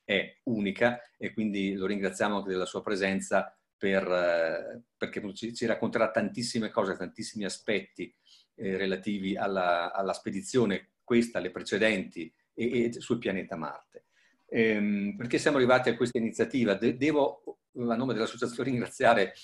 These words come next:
proprio il Circolo Trentino di Toronto, che attraverso la sua newsletter quindicinale, nella sua edizione del venticinque febbraio,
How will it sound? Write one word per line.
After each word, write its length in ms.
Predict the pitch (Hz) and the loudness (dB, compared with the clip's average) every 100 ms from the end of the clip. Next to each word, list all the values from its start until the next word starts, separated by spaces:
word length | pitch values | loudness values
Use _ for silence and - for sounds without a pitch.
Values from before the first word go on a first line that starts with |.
| - - - | -20 -20 -2
proprio 360 | 127 123 110 | 0 2 2
il 160 | 117 101 | 2 2
Circolo 360 | - - 131 117 | -2 -2 2 2
Trentino 320 | 110 - 123 | 2 -2 -2
di 140 | 107 | -2
Toronto, 720 | - 120 101 87 - 123 127 _ _ | 2 4 2 0 0 0 -2 _ _
che 100 | 127 | 2
attraverso 480 | 110 110 127 123 117 | 4 6 4 4 2
la 120 | 104 | 2
sua 280 | - 123 101 | 2 2 4
newsletter 600 | 104 104 113 117 120 107 | 2 0 2 2 2 -2
quindicinale, 800 | 113 107 107 - 131 110 113 123 | -2 -4 -4 -2 2 4 4 4
nella 260 | 120 101 95 | 2 0 -2
sua 140 | - | -4
edizione 460 | 98 95 - 110 98 | -8 -4 0 0 0
del 100 | 95 | -2
venticinque 560 | 98 98 117 135 - | -4 -6 -6 -6 -4
febbraio, 560 | 104 123 101 80 92 | -2 0 0 0 -2